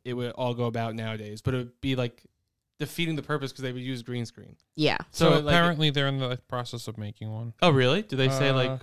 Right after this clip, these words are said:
Speaker 1: who's d-, attached to it?
Speaker 3: Rami Malek.
Speaker 1: Oh, okay. I can see that.
Speaker 2: Yeah,
Speaker 1: He has
Speaker 2: I
Speaker 1: that
Speaker 2: could
Speaker 1: kind of,
Speaker 2: see it.
Speaker 1: like, face.
Speaker 3: It's a limited series based on Bu-,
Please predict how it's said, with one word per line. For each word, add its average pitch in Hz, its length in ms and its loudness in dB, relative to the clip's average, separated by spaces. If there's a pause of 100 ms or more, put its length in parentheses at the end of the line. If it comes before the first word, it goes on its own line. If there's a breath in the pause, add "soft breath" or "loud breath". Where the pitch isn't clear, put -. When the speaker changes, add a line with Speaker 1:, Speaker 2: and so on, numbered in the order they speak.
(100)
Speaker 1:
who's 131 220 -4
d-, 120 180 -14
attached 123 360 -4
to 160 100 -6
it? 190 160 -10 (200)
Speaker 3:
Rami 123 280 0
Malek. 110 340 -2 (500)
Speaker 1:
Oh, 311 440 0
okay. 202 400 0
I 185 100 -4
can 202 100 -2
see 151 140 -6
that. 131 240 -4 (1200)
Speaker 2:
Yeah, 240 220 4
Speaker 1:
He 240 60 8
has 247 120 4
Speaker 2:
I - 0 -
Speaker 1:
that 208 60 2
Speaker 2:
could - 80 2
Speaker 1:
kind 202 120 2
of, 156 40 4
Speaker 2:
see 156 60 4
it. - 20 4
Speaker 1:
like, 175 220 2
face. 147 520 -6
Speaker 3:
It's - 140 -10
a 147 140 4
limited 139 520 2
series 131 380 0
based 127 320 -4
on 117 120 -4
Bu-, 110 120 -6